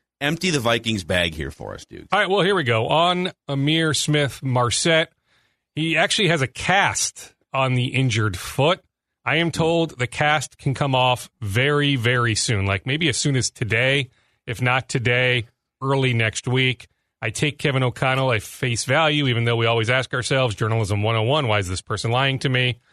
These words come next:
Speaker 2: Unless there's some sort of setback between now and training camp, Amir Smith Marset will be fine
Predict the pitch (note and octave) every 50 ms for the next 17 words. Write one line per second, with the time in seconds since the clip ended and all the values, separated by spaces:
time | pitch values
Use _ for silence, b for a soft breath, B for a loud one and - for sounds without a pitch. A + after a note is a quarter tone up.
0 | B B B B B C3+ C3+ C#3 - - D#3 B2+ - - D3 C3 - D#3 C3+ A2
1 | G2 - - - D3+ C3+ - - A#2 A2+ - - A2+ - - C3+ A#2+ G#2+ G#2+ A2
2 | A#2 A#2+ B2+ C3 B2+ B2+ B2 A#2+ A#2 A2 _ _ _ _ _ _ _ - A#2+ A2
3 | G#2+ G#2 G#2 G#2 G#2 - _ _ - - - - D#3+ E3 E3 D3+ C3 A2 G2+ -
4 | - A2+ G2+ F#2+ G2 G2 - A2+ G2+ A#2 B2+ A#2+ G#2+ - - C3 A#2 - - A2+
5 | G2+ G2 - C#3 B2 A2 G#2 F#2 G2+ G2 - - C3 A#2+ A#2 A#2 G#2+ G2+ F#2+ F2+
6 | F2+